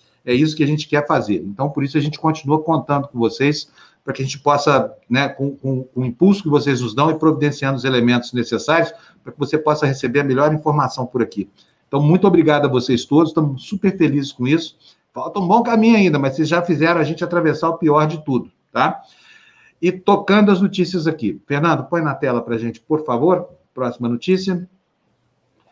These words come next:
Deputado vira réu por ataques ao Supremo Tribunal Federal. Em prisão domiciliar desde março, Daniel Silveira, o troglodita,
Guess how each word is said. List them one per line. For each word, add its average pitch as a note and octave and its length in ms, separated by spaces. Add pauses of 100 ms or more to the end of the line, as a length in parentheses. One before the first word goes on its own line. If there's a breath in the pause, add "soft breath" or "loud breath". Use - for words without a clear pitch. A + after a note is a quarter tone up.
(380)
Deputado D#3+ 480
vira E3+ 180
réu E3 280
por F3+ 180
ataques E3+ 420
ao E3 80
Supremo D#3 400
Tribunal C#3+ 440
Federal. A#2+ 400
Em - 20
prisão B2+ 340
domiciliar C#3 560
desde C#3 240
março, C#3 460
Daniel C#3+ 340
Silveira, D3 540
o A2+ 60
troglodita, C#3+ 800